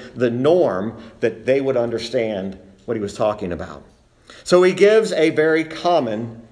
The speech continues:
illustration. If a man have a hundred sheep, and one of them be gone astray.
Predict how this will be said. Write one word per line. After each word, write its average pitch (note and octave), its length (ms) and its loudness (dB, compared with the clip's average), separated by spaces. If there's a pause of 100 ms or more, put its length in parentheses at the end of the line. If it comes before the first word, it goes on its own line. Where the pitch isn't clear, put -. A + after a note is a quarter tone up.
(120)
illustration. B2+ 800 0 (600)
If C3+ 140 -2
a D3 60 4
man E3+ 680 -2 (340)
have C#3 180 -2
a C3+ 60 -4
hundred B2+ 520 -2
sheep, - 420 -4 (920)
and C#3 160 -2
one F#3+ 260 4
of A#2+ 140 0
them G2+ 340 -4
be A2+ 100 -4
gone F#2 280 -6
astray. - 460 -12